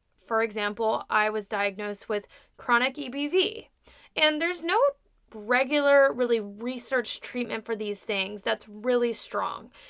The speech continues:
So I recognize that that's not always possible. But when we're speaking about gut health, although we don't have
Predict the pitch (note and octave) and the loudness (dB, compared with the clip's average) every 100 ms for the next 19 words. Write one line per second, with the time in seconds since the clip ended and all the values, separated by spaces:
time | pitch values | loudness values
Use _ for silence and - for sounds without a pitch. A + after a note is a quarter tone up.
0 | - _ - D#4 D4+ - C#4+ C4+ A3+ B3+ | -20 _ 8 10 10 6 4 4 2 2
1 | C4+ C#4 A#3 A3 G#3 G3 F#3+ A3+ G#3+ C4+ | 2 -2 -2 -2 -2 -2 -2 -2 0 -2
2 | - A#3+ A#3+ D4+ - _ B3+ B3 B3 A#3 | -2 -2 0 0 -2 _ 0 2 4 2
3 | G#3+ - G3+ G3 G3+ G3 - - _ _ | -2 -6 -6 -6 -8 -8 -8 -10 _ _
4 | _ _ - E4 F4 F#4 F#4+ - A#4+ B4 | _ _ -4 -2 -2 -2 -4 2 2 2
5 | F4 C#4+ A#3+ A#3 B3+ C4 A#3 A#3 A3+ B3+ | 0 2 2 2 0 0 0 -2 -2 -4
6 | - C#4 C#4+ D#4 F4 F#4 A#3 A#3+ A#3+ B3 | 0 2 6 4 4 0 0 0 0 -6
7 | - A3+ G#3+ G3 A3+ | -6 2 6 6 4